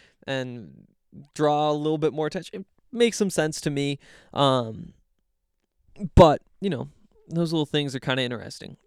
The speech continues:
Um, we're just gonna go through this list in order. Uh, Nate talked about growing up in Zimbabwe. Um, I think the, the question he was asked was about his tattoos.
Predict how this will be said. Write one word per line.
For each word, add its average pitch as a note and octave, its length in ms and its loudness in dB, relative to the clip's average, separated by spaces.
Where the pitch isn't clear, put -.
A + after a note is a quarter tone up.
Um, C#3+ 600 2
we're D3+ 320 2
just D3+ 200 -4
gonna D3 160 2
go C3 160 4
through C3+ 160 -4
this B2 180 -2
list B2+ 260 -4
in B2 80 -4
order. A#2 300 -4
Uh, D3 120 2
Nate D#3+ 280 2
talked - 280 0
about D#3+ 400 0
growing D#3 300 2
up D3 100 -4
in D#3 80 -4
Zimbabwe. C#3+ 800 -4
Um, A#2+ 340 -12
I C#3+ 60 -10
think A3 180 0
the, E3 140 2
the D3 100 -2
question E3+ 360 0
he F3 60 -2
was D#3 140 -4
asked C#3 300 -4
was C#3 240 -8
about C3+ 400 -4
his C#3 280 -4
tattoos. C3+ 800 -2